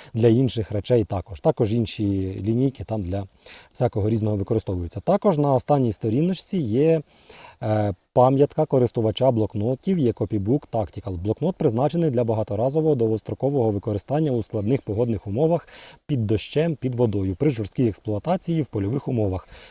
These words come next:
Він виготовлений з полімерних композитних матеріалів, має високу зносостійкість, термін перепува-, перебування у воді не обмежений. Нанесені контури на білих аркушах стійкі до абразивного та хімічного впливу при використанні.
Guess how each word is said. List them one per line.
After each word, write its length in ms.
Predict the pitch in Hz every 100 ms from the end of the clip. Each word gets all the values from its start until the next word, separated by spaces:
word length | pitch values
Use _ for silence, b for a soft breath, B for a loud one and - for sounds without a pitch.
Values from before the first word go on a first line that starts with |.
| B
Він 240 | 110 190 151
виготовлений 580 | 156 147 - 156 160
з 40 | 156
полімерних 560 | - 117 117 135 120
композитних 640 | - 110 117 107 123 95 85
матеріалів, 640 | 104 110 110 110 147 165
має 240 | 117 123
високу 400 | 104 104 135 -
зносостійкість, 760 | 95 110 107 - 113 131 202 - B B B
термін 320 | - 151 143 117
перепува-, 540 | 117 113 110 131 202
перебування 560 | 135 113 110 123 120 107
у 80 |
воді 320 | 101 104 120 185
не 200 | 107 135
обмежений. 680 | 139 110 110 101 107 104 B B B
Нанесені 520 | 113 113 147 127 120
контури 440 | 104 151 185 175 139
на 120 | 113
білих 360 | 107 131 104 123
аркушах 460 | 156 175 - 160
стійкі 500 | - 143 127 - 147
до 120 | 110
абразивного 640 | 104 98 107 117 196 190 151
та 140 | -
хімічного 580 | 104 107 110 147 139 113
впливу 440 | 117 - 104 104 95
при 160 | 131
використанні. 680 | 160 147 131 - 101 90 87